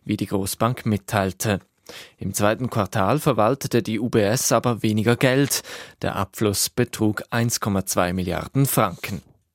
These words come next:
Der Bund prüft eine Ausweitung seiner Impfempfehlung gegen das F S M E-Virus, das von Zecken übertragen wird.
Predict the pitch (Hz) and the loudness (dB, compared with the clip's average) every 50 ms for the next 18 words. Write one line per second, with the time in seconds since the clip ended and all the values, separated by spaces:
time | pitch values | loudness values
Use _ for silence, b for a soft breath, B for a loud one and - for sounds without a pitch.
0 | _ _ _ _ _ _ _ _ B B B B B B B B B B B B | _ _ _ _ _ _ _ _ B B B B B B B B B B B B
1 | _ _ _ - 135 127 - 123 123 143 170 - - _ - 143 147 151 - - | _ _ _ 2 2 4 4 2 2 2 0 0 -2 _ 4 4 4 4 2 2
2 | - 131 139 139 - - 120 135 151 - - 117 104 98 95 - 104 104 98 - | 0 2 2 2 2 2 2 2 2 2 2 2 0 0 -2 -2 -4 -2 0 2
3 | 117 110 110 107 101 - - 127 131 151 156 - - - 127 117 104 92 - - | 2 2 2 0 -2 -2 0 2 2 2 0 -2 -4 -2 0 0 0 -2 0 2
4 | 117 107 98 92 90 92 90 90 - - 95 87 - - 92 90 92 92 90 - | 2 4 4 2 0 -2 -2 -2 0 0 0 0 0 -4 -4 -2 -2 -2 -2 -2
5 | - - _ - 104 - - 113 101 - - 95 98 101 107 120 120 139 143 147 | -6 -6 _ -4 -4 -2 -2 -4 -4 -2 -2 0 0 2 2 4 4 4 4 6
6 | 143 156 165 160 - - B B B B B B - 120 110 - - - - 143 | 6 4 4 2 0 -6 B B B B B B 0 0 2 2 -4 0 2 0
7 | 147 - - - 120 104 _ - - 107 95 95 98 - - - 104 98 98 - | 0 2 0 -2 -2 -2 _ -2 -2 -2 0 0 -2 -2 0 0 0 0 0 0
8 | 113 113 113 117 104 - _ - - | 0 4 4 4 4 2 _ -4 -6